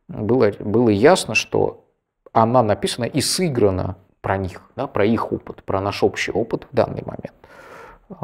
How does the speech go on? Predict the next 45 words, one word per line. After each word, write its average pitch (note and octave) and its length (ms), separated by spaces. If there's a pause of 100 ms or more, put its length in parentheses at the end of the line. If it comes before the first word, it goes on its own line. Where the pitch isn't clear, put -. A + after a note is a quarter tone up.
каким - 300
бы F#2+ 100
разным F2+ 380
он A#2 140
ни C4 100
был, - 220
да, - 160
потому F#2 360
что - 300 (420)
с C3+ 220
музыкой E3 280
так B2 180
бывает. A2 520 (1000)
Вот F#2 220
она F#2+ 140
неважно F#2+ 460
чья, G3+ 520
она A2+ 160
не G#2+ 120
ва-, G#2 160
поэтому, - 380
кстати, - 300
к - 60
вопросу G2+ 400
о G#2 60
Вагнере, F#2 440
да, - 160
она G2+ 140
неважно G2+ 440
чья, F3+ 300
она G#2+ 140
неважно G#2 420
с - 80
какой A2+ 320
интенцией G#2 480
написана, E3 340
и A#2 60
даже A#2+ 220
не A#2 60
очень B2 220
важно, G2+ 280
сто-, - 300
что - 180
пролепечет G#2+ 760
потом - 380